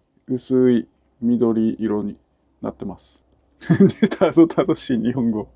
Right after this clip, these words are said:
はい、えー、そしたらね、このパンをですね、えー、こちら、ちょこっと家電でちょこっと温めてやろうじゃないかということで。まあ、それでですね、こんな感じでちょっと可愛らしく、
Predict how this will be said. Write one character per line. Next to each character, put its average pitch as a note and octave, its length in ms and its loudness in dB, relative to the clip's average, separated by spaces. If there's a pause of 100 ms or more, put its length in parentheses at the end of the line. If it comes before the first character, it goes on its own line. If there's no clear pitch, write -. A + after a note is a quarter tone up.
(120)
は F3+ 200 -2
い、 - 60 0
え - 40 0 (160)
ー、 D#3+ 40 0
そ F#3 140 -6
し - 60 -8
た G#3+ 100 2
ら E3+ 100 4
ね、 A2 180 0
こ C3 140 -6
の D#3 100 -2
パ F#3+ 220 -6
ン C#3 140 0
を G2 60 -4
で - 100 -8
す - 120 -14
ね、 G#2 260 -8 (440)
え A#2+ 160 -2
ー、 A2+ 40 -4
こ A#2+ 120 -4
ち - 160 -8
ら、 A2+ 200 0 (380)
ち - 80 4
ょ - 60 4
こ A3 100 2
っ A3+ 40 -6
と - 120 -6
家 A#3 120 2
電 E3 160 4
で A2 180 0 (560)
ち - 80 -2
ょ F3+ 40 2
こ - 100 2
っ F#3 40 -6
と - 240 0 (220)
温 D3 260 0
め F3 80 0
て B2 220 2 (260)
や C3 120 4
ろ C#3+ 100 0
う - 20 -4
じ C3 80 -4
ゃ A#2+ 40 -2
な A2+ 100 -2
い G2+ 40 -6
か F#2 100 -4
と - 140 -12 (580)
い C3+ 60 -4 (160)
う A#2 80 -4
こ A#2 140 -6
と - 140 -10
で。 G#2 140 -12 (400)
ま - 100 -4
あ、 - 20 -4
そ - 160 2
れ G3+ 120 4
で G#3 140 0
で B2 100 2
す A2 120 -2
ね、 B2 120 4
こ B2 120 2
ん - 20 6
な A#2+ 80 4
感 A#2 140 0
じ G#2 100 -4
で G#2+ 160 -2
ち - 80 -8
ょ A2 40 -6
っ - 20 -6
と G#2 100 -6
可 G#2+ 240 -4
愛 A2 120 -2
ら A2 100 -8
し - 120 -14
く、 F#2+ 220 -8